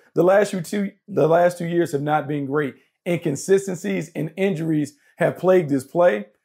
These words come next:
That said, when you watch him at his pro day and you go back and watch that freshman tape, it's gonna be hard for me to think that he's going to drop too far.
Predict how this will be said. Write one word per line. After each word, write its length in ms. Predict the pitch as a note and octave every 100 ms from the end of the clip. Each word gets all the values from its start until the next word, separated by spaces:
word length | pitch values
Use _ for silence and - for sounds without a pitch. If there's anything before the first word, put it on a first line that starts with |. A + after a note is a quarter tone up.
| _
That 320 | B2+ D#3+ G#3
said, 380 | - G3 F#3 D3
when 100 | C#3+
you 80 | D3+
watch 260 | D3 F3 -
him 100 | F3+
at 80 | C#3
his 120 | C3+
pro 300 | - E3+ F3
day 300 | E3+ E3+ E3 _ _
and 140 | - D3
you 60 |
go 140 | C#3+ G#3
back 200 | G3 D#3+
and 100 | D3+
watch 180 | E3 D#3
that 200 | C#3+ -
freshman 380 | D#3+ D3+ -
tape, 320 | - D#3 C3+ - _ _
it's 160 | - G3
gonna 160 | G3+ F#3+
be 140 | E3
hard 380 | C#3+ E3 F3+ F3+
for 100 | E3
me 160 | E3
to 100 | D3+
think 280 | C#3 F3 D#3
that 100 | C3+
he's 180 | D3+ E3
going 220 | D3+ D3+
to 80 | C#3
drop 320 | B2+ D3 -
too 140 | F3 D#3+
far. 380 | F3+ F#3+ F3